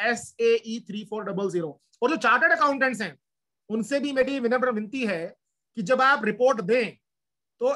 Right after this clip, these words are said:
एसएई चौंतीस सौ के हिसाब से रिपोर्ट दें। वो report काफी बेहतर रिपोर्ट बनती है। उसका format, उसको बनाने का तरीका, सब standard में लिखा हुआ है।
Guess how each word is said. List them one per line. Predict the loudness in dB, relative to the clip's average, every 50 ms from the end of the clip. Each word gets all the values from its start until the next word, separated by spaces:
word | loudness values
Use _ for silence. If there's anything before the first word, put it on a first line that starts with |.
| -2 -2 0
एसएई | 0 0 -2 -4 -8 _ -4 -2 -2 -2 -4
चौंतीस | -4 -4 -4 -4 -4 -4 -6 -8 -4 -2
सौ | -2 -2
के | 0 0
हिसाब | 0 0 0 -2 -2 -2
से | -2 -4
रिपोर्ट | -4 -2 -2 0 0 0 -2
दें। | -6 -10 -10 -12 -14 _ _ _ _ _ -8
वो | -2 0 0
report | 0 0 -2 -4 -2 0 0 0 0 -2 -6 _ _ _ _ _ _ _ -4
काफी | -4 -2 -2 -2 -2
बेहतर | -2 0 0 0 2 2 2 2
रिपोर्ट | 2 0 0 0 0
बनती | 0 -2 -4 -6 -8 -10 -10
है। | -12 -16 _ _ _ _ _ _ _ _ _ _ _ _ -14
उसका | -10 -4 -2 0 0
format, | 2 2 4 4 4 2 2 2 2 2 2 0 -4
उसको | -10 -8 -6 -6 -4
बनाने | -2 -2 -2 -2
का | -4
तरीका, | -6 -4 -6 -6 -6 -4 0 0 0 0
सब | 0 0 -2 -4 -4
standard | -4 -8 -8 -6 -6 -4 -2 -2 -2
में | -2 -2
लिखा | -4 -6 -6 -8 -10
हुआ | -10 -12
है। | -16